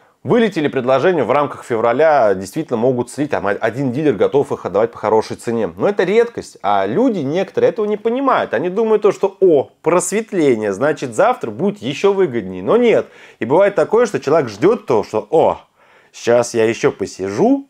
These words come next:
и потом заберу. Вот есть хорошая поговорка: «Хороша ложка к обеду».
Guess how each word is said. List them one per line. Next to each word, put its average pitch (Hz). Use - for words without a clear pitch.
и -
потом 185
заберу. 127
Вот 107
есть 196
хорошая 147
поговорка: 131
«Хороша 117
ложка 135
к -
обеду». 113